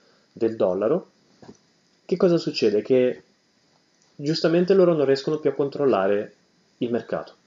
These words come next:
non potrebbero più controllare il mercato, quindi devono fare in modo di uscire il più in silenzio possibile. È come dire,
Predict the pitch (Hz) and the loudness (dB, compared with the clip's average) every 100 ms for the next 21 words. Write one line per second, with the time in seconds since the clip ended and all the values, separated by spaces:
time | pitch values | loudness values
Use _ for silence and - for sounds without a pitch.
0 | _ _ - 123 131 139 139 131 135 135 | _ _ -4 -2 0 -2 0 0 0 -2
1 | 117 117 110 107 98 98 98 - 87 127 | -6 -8 -4 -2 -2 -2 -6 -10 -8 -4
2 | 151 170 139 117 117 135 135 151 175 180 | 0 0 0 -2 -4 0 0 0 -2 -2
3 | 120 127 - - 190 180 170 156 - 180 | -4 -6 -8 -6 -2 0 0 -4 -2 0
4 | 175 - 165 156 156 156 139 127 - - | 0 -2 -4 -2 -2 -4 -4 -4 -6 -8
5 | 90 95 135 - 208 196 139 131 139 | -4 -2 0 0 2 2 2 2 2